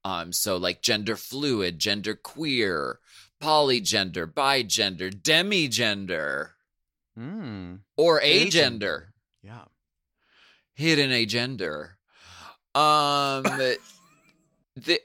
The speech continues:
Speaker 1: okay, so they're not all interchangeable and synonymous. It's, it's really, my friend Jeremy likes gender floral. Do you
Speaker 2: Oh,
Speaker 1: like
Speaker 2: I
Speaker 1: that
Speaker 2: like
Speaker 1: one?
Speaker 2: that.
Speaker 1: Because it's, like, beautiful. Like, like, having the, you know,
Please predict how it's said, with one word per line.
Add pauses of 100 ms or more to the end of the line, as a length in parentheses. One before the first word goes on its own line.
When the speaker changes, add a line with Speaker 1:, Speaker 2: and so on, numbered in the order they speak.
(160)
Speaker 1:
okay,
so
they're
not
all
interchangeable
and
synonymous. (400)
It's,
it's
really,
my
friend
Jeremy
likes
gender
floral. (800)
Do
you
Speaker 2:
Oh,
Speaker 1:
like
Speaker 2:
I
Speaker 1:
that
Speaker 2:
like
Speaker 1:
one?
Speaker 2:
that. (1500)
Speaker 1:
Because
it's,
like,
beautiful.
Like, (400)
like, (160)
having
the,
you
know,